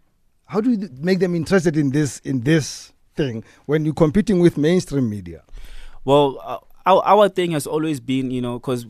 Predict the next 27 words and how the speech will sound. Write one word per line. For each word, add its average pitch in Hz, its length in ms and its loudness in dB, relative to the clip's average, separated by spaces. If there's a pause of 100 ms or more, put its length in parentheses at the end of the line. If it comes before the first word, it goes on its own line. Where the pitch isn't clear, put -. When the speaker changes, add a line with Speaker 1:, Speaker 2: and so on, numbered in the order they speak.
(440)
Speaker 2:
we 123 160 -4
can't 160 220 -4
compete 127 420 -6
with 120 180 -10
mainstream 120 480 -4
media. 107 380 -8 (420)
So - 180 -6
that 127 180 0
is 117 160 -2
why 117 160 -2
we 117 140 -2
had 113 120 -6
to - 80 -12
find 113 280 -8
niche 113 280 -8
content 110 580 -12 (160)
to 107 120 -10
do 107 260 -4
that 107 260 -4 (340)
mainstream 117 460 -2
media 113 220 -2
is 107 160 -8
not 117 180 -6
interested 104 460 -10
in 101 140 -10
doing. 104 180 -8
Speaker 1:
Yes. 95 160 -10